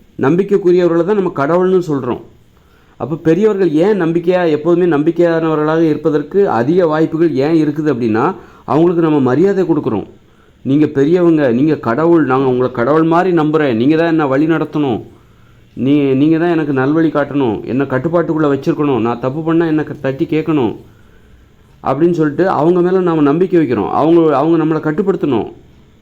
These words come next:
நம்பிக்கை வைக்கிறோம். ஒரு கடவுள் அந்த கட்-, நீ அந்த ந-, எப்ப நம்பிக்கை இழக்கிறாங்கன்னா, உங்க மேல அவங்க வந்து உங்களை கட்டுப்படுத்தல, உங்களுக்கு நல்லது நினைக்கல, உங்களை வழி நடத்தல அப்படின்னா, அவங்க பெரியவங்க அப்படிங்கிற அந்த மரியாதை இழந்துருவாங்க. அவங்க கடவுளா இருக்க முடியாது, அவங்க பெரியவங்களா இருக்க முடியாது.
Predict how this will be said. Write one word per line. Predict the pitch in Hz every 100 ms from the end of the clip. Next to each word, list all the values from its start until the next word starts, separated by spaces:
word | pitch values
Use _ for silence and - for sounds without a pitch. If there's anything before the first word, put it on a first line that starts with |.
| - - -
நம்பிக்கை | 135 175 175
வைக்கிறோம். | 165 135 107 85 - - _ _ _ _ -
ஒரு | 120 123
கடவுள் | 131 151 180
அந்த | 156 123 143 139 135 127 117
கட்-, | 165 165 165
நீ | 170 175
அந்த | 165 165
ந-, | 156 147 139 143
எப்ப | 151 226
நம்பிக்கை | 185 175 175 180
இழக்கிறாங்கன்னா, | 165 151 143 143 156
உங்க | 156 143 147
மேல | 151 165
அவங்க | 160 147
வந்து | 143 143 170
உங்களை | 151 147
கட்டுப்படுத்தல, | 127 135 139 139 120 135 127
உங்களுக்கு | 107 120 131 123
நல்லது | 120 147 147
நினைக்கல, | 135 131 131
உங்களை | 123 120
வழி | 117 143
நடத்தல | 147 139 135 123 104 - - -
அப்படின்னா, | 139 165 190
அவங்க | 190 170
பெரியவங்க | 160 165 175 190 175 180
அப்படிங்கிற | 175 147 131 147 156
அந்த | 170 151
மரியாதை | 135 156 165 143
இழந்துருவாங்க. | 135 127 110 95
அவங்க | 92 139 143 139
கடவுளா | 151 170
இருக்க | 165 139 160
முடியாது, | 143 107 92
அவங்க | 110 127 117
பெரியவங்களா | 139 170 165 151
இருக்க | 131 143
முடியாது. | 123 104 -